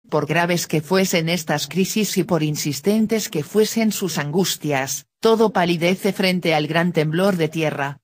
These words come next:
así lo llama él, que acaece en una fecha indeterminada del año ciento ochenta y tres S.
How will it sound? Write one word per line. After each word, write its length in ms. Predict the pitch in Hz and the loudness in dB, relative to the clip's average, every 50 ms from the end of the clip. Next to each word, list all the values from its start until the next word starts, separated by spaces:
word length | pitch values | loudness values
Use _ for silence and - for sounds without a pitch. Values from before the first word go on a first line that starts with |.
| _ _ | _ _
así 340 | - 170 175 - - 185 180 | -4 -4 -2 0 0 2 2
lo 100 | 160 156 | 2 2
llama 340 | 151 160 165 160 147 135 131 | 2 2 0 0 0 0 -2
él, 220 | 131 127 135 139 _ _ _ - | -2 -4 -6 -10 _ _ _ 0
que 180 | 226 208 185 | 2 4 4
acaece 580 | 156 147 131 143 135 139 160 170 170 - 175 160 | 4 2 0 -2 0 0 0 0 0 0 0 0
en 120 | 151 156 | 2 0
una 200 | 165 175 165 151 | 0 0 0 -2
fecha 400 | 151 - 180 196 190 - 202 175 | -2 0 -2 0 0 2 2 2
indeterminada 920 | 170 170 170 151 160 143 147 165 151 151 147 143 151 170 190 196 208 202 | 2 0 0 2 0 0 2 0 -2 -2 -2 -2 -2 0 0 0 0 0
del 220 | 165 156 147 143 156 | 0 0 0 2 2
año 260 | 165 190 190 180 170 | 2 4 2 2 2
ciento 440 | - - 196 208 214 196 - 190 156 | 0 0 0 2 2 2 2 2 0
ochenta 440 | 156 156 - 190 190 190 160 151 | 0 0 0 0 0 2 2 0
y 100 | 143 143 | -2 -2
tres 340 | 139 - 170 180 190 180 - | -2 0 0 0 0 0 0
S. 420 | 156 139 139 139 - 131 123 123 | 0 -2 -2 -2 -2 -4 -4 -4